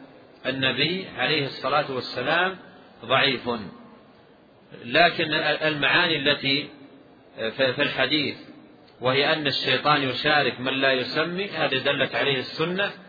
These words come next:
وكذلك أن من نسي التسمية في أول طعامه، آه، آه، عليه أن يسمي ولو في أثناءه ولو في آخره،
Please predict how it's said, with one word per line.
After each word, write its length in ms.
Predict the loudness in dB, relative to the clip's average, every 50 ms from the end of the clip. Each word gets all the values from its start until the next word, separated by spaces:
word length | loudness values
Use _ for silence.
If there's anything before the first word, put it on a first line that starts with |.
| -20 -20 -20 -20 -20 -20 -20 -20 -20 -20 -20 -20 -20 -10 -4
وكذلك 680 | -4 -2 0 0 2 4 4 2 2 2 0 0 0 2 2 2 0 -2 -6 -14 -20 -20 -20 -20 -20 -20 -20 -12 -4 0
أن 320 | 0 0 2 2 0 2 2
من 200 | 0 -2 0 2 0 0
نسي 340 | 0 0 0 2 2 4 2
التسمية 800 | 2 -2 -4 -8 -4 -2 -2 -2 -2 -2 -2 0 2 2 2
في 240 | 0 -2 -6 -4 -2
أول 420 | -2 0 2 2 2 2 2 0
طعامه، 500 | 2 2 2 4 4 4 2 2 -2 -6 -6 -10 -18 -20 -20 -20 -20 -20 -20 -20 -20 -20 -20 -20 -20 -20 -20 -20 -20 -20 -20 -20 -20 -20 -20 -20 -20 -20 -20 -20 -20 -20 -16 -8 -2
آه، 40 | 0
آه، 680 | 2 2 4 2 2 0 -2 -2 -2 -4 -4 -2 0 0
عليه 460 | 2 2 2 2 2 0 0 0 0
أن 60 | 0
يسمي 540 | -2 -2 -2 -2 -2 -2 0 0 -2 -2 0
ولو 300 | 2 4 4 4 4 2
في 260 | 2 0 0 0 0
أثناءه 540 | 0 -2 -2 0 2 2 2 0 -2 -2 0
ولو 260 | 0 2 4 4 2
في 220 | 2 4 4 4
آخره، 480 | 6 6 4 4 4 2 2 2 2